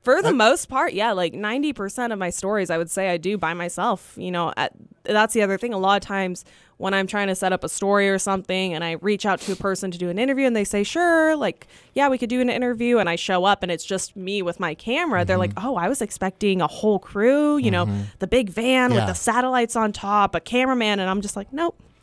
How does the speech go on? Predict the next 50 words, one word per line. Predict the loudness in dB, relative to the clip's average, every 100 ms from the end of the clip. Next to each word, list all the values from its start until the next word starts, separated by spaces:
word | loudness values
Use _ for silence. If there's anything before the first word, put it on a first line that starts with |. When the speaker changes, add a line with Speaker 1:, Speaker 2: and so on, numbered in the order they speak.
| _
Speaker 1:
It | 0
is | 2 2
me. | 2 0 -2 _
It | -4 -2
is |
Speaker 2:
She, | -2
she, | -4 -2
Speaker 1:
just | 2 2 0 -4
me | -4 0
and | 2 4
Speaker 2:
you, | 4
Speaker 1:
a |
camera." | 2 -2 -8 -4
Speaker 2:
you | 0 2
do | 4 6
it | 6
all. | 4 2
You | 0
do | 0 2
it | 4
all. | 4 2 0
And, | 2 2 4
uh, | 2 2
you | 2
know, | 4 4 2
so, | 0 0
yeah, | 4 2
we | 2 -2
want | 0 0 0
you | -4
to |
be | -6
safe | -4 -4 -4
out | -6 -8
there. | -8 0
During | 2 2
the | 2
pandemic, | 0 0 2 2 0 -4 -6
I | -2
had | 0
a |
lot | 2 0
of | 0
colleagues | 2 2 2 0
that | 0
were | 0 0 -2 -2
always | 2 4 2
concerned | -4 -8 -8 -10
about | -10 -12
that. | -14